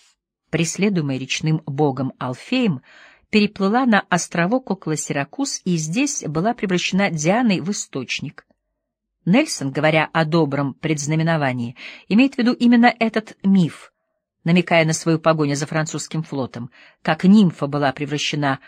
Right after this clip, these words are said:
в воду, так и французский флот должен потерпеть от Нельсона такое же превращение, то есть быть уничтоженным им.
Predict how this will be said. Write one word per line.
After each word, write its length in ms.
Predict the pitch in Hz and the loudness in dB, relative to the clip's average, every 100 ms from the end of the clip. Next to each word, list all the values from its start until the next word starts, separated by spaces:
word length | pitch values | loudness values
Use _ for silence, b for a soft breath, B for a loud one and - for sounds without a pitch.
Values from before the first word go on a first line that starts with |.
| b - | b -8
в 80 | 139 | -4
воду, 320 | 156 285 190 | 2 2 2
так 240 | 127 143 - | -2 -4 -4
и 20 | |
французский 560 | 156 151 - 160 - 143 | -2 -2 -2 -6 -6 -8
флот 380 | 196 262 269 b b b | -2 -2 -4 b b b
должен 480 | 165 214 269 233 214 | 2 4 4 4 0
потерпеть 580 | 175 175 160 220 226 - | 0 -4 -2 -2 -2 -2
от 280 | 170 160 - | -2 -2 0
Нельсона 520 | 165 190 - 165 165 | 0 0 -2 -4 -4
такое 400 | 165 156 - 214 | -4 -4 -2 -2
же 200 | 202 185 b b b | -2 -6 b b b
превращение, 720 | 175 151 151 - - 120 123 | -2 0 -2 -2 -4 -4 -4
то 140 | 127 151 | -6 -6
есть 160 | 139 | -4
быть 300 | 160 240 - - | -4 -6 -6 -4
уничтоженным 920 | 190 180 - - 147 127 123 120 120 - | -2 0 -4 -6 -8 -6 -6 -6 -8 -8
им. 260 | 120 117 | -8 -8